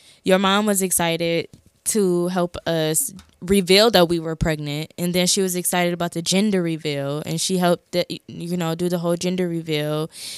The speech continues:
Well, she planned the entire gender reveal, and then, um, you know, they,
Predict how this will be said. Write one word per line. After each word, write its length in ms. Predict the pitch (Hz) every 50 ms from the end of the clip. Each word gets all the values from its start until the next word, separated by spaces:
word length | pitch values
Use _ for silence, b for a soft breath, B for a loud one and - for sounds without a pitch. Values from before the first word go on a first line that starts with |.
| B B B
Well, 160 | B 196 202
she 180 | 196 - 240 214
planned 360 | 175 - 208 208 226 247 240 196
the 80 | 185 175
entire 560 | 170 170 - - - 220 226 226 214 202 202
gender 300 | 190 202 214 208 190 180
reveal, 580 | 170 165 160 160 147 139 139 135 139 151 165 B B B B B B B B B B -
and 180 | - 190 196 196
then, 380 | 196 202 196 190 190 190 185 - -
um, 420 | 175 175 170 170 170 165 170 170 _ _ _ _ _ _ _ -
you 100 | - 185
know, 140 | 185 190 190
they, 200 | 190 196 190